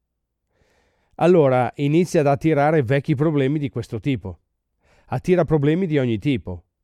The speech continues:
Un braccio mancante. Questo tizio non ha, non ci sente molto bene. È solo un problema. Ma mette un problema sulla linea di comunicazione.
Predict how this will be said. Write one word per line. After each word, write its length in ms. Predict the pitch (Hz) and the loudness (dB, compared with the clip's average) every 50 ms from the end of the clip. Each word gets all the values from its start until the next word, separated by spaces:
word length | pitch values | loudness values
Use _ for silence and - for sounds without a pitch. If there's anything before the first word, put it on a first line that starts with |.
| _ _ | _ _
Un 140 | - 165 147 | -6 -4 0
braccio 280 | 160 165 165 - 175 | 0 0 0 2 2
mancante. 640 | 151 143 131 107 - 170 156 120 104 92 - 95 87 - _ _ _ _ _ _ _ _ | 2 2 0 0 0 0 0 0 -2 -4 -8 -10 -12 -12 _ _ _ _ _ _ _ _
Questo 320 | _ 170 170 - - 185 - | _ -2 0 0 0 -2 0
tizio 340 | 175 165 131 107 - 131 127 | 2 0 0 0 -2 -2 -2
non 200 | 127 127 135 147 | 0 0 0 0
ha, 360 | 151 156 156 151 147 139 - _ _ _ _ _ _ _ | 0 0 0 -2 -2 -4 -8 _ _ _ _ _ _ _
non 180 | - 156 165 156 | 0 0 0 0
ci 140 | - 185 | 0 -4
sente 320 | 151 - 226 233 220 226 180 | -2 -2 -2 -2 0 0 0
molto 260 | 165 180 165 170 151 | 0 0 0 0 -2
bene. 440 | 135 180 180 135 101 98 92 90 - _ _ _ _ _ _ _ _ _ _ _ _ _ _ | 0 0 -2 -2 -4 -4 -8 -10 -14 _ _ _ _ _ _ _ _ _ _ _ _ _ _
È 120 | - 135 | -6 -6
solo 280 | 131 - - 233 247 247 | -4 0 2 2 2 2
un 100 | 233 185 | 0 0
problema. 540 | 220 226 226 240 226 170 120 101 95 92 90 - _ _ _ _ _ _ _ _ _ _ _ _ _ | 0 -2 0 0 -2 -2 -2 -4 -6 -8 -10 -14 _ _ _ _ _ _ _ _ _ _ _ _ _
Ma 120 | 123 143 | -2 0
mette 340 | 160 175 180 170 156 - 151 | 2 2 2 2 0 0 0
un 140 | 147 147 135 | 0 0 0
problema 400 | - 156 151 151 160 165 180 180 | 0 0 2 2 2 2 0 -2
sulla 260 | - - 170 170 156 | -2 -2 0 0 2
linea 240 | 147 147 151 160 151 | 2 2 0 0 -2
di 80 | 135 131 | -2 -2
comunicazione. 840 | - 151 151 151 135 139 147 135 - - 175 135 101 90 87 82 | -4 -4 -4 -2 -2 -2 -4 -4 0 -2 -2 -2 -2 -6 -10 -12